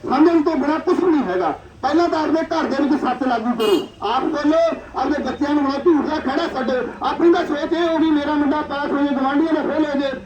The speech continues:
ਆਪਾਂ ਕਿੱਥੋਂ ਕਾਮਯਾਬ ਹੋ ਜਾਾਂਗੇ? ਦੱਸੋ, ਹੋ ਜਾਾਂਗੇ ਕਾਮਯਾਬ? ਗੁਰੂ ਗੋਬਿੰਦ ਸਿੰਘ ਦਾ "ਸੁਖੀ ਬਸੇ ਮੋਹਰੇ ਪਰਿਵਾਰਾ, ਸੇਵਕ ਸਿੱਖ ਸਭੇ ਕਰਤਾਰਾ।" ਇਹਦਾ ਸਭ ਦਾ ਭਲਾ ਮੰਨਣਾ ਪਊਗਾ। ਅੱਗੇ ਆਪਣੇ ਘਰਾਂ ਦੇ ਵਿੱਚ ਟਰਾਂ 'ਚ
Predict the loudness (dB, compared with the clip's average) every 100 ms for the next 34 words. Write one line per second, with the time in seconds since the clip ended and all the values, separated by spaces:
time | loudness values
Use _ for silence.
0 | -14 -8 -6 -4 -4 -2 -2 0 2 2
1 | 0 -2 -2 -2 -2 -2 0 0 -4 -20
2 | -20 -20 -20 -18 -2 2 4 4 4 4
3 | 4 4 4 0 -2 -10 -14 -4 -2 0
4 | 0 0 0 2 2 2 0 -2 2 2
5 | 2 -2 0 0 0 0 0 -2 -4 -2
6 | 0 0 2 2 2 -2 -8 -16 -8 -2
7 | 0 0 0 -2 -2 -6 -6 -2 -2 -2
8 | -4 -2 -2 0 0 -2 -4 -20 -20 -20
9 | -20 -14 -2 0 0 0 0 2 2 2
10 | -2 0 2 2 0 0 2 2 2 0
11 | -4 -6 0 2 2 2 2 2 2 2
12 | 2 2 2 0 0 2 2 4 2 2